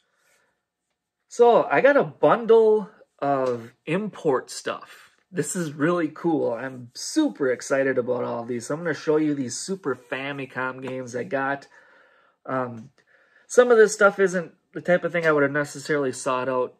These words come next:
individually, but as a whole bundle, this is really cool stuff. So one of the things in there, I've always wanted to get the multicolor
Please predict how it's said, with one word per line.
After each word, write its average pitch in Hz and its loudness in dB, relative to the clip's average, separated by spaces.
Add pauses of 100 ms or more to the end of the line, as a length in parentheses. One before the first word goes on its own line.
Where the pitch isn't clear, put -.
individually, 127 -4
but 123 -8 (120)
as 151 0
a 156 2
whole 147 2
bundle, 127 -4 (440)
this 135 -6
is 113 -12 (420)
really 143 2
cool 117 -12
stuff. - -14
So 113 -8
one 147 0
of 185 0
the 175 -2
things 170 -8
in 170 -2
there, 185 -8 (520)
I've - -18 (120)
always 180 4
wanted 147 -4
to 139 -4
get 127 -2 (800)
the 131 0
multicolor 123 0